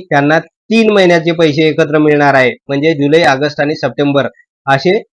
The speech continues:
साडेचार हजार रुपये त्यांच्या खात्यामध्ये जमा होणार आहे. तर मित्रांनो, अशा प्रकारे सगळ्यात मोठं अपडेट या योजनेसंदर्भातलं होतं.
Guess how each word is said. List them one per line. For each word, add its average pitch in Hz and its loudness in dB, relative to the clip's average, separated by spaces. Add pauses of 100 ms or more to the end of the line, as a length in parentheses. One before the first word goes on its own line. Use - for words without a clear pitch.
(140)
साडेचार 151 0
हजार 143 0
रुपये 143 -4
त्यांच्या 139 -2
खात्यामध्ये 131 -4
जमा 135 -2
होणार 113 -6
आहे. 101 -12 (300)
तर 196 2
मित्रांनो, 208 4
अशा 185 2
प्रकारे 180 0
सगळ्यात 165 0
मोठं 160 2
अपडेट 151 2 (260)
या 160 4
योजनेसंदर्भातलं 147 0
होतं. 139 0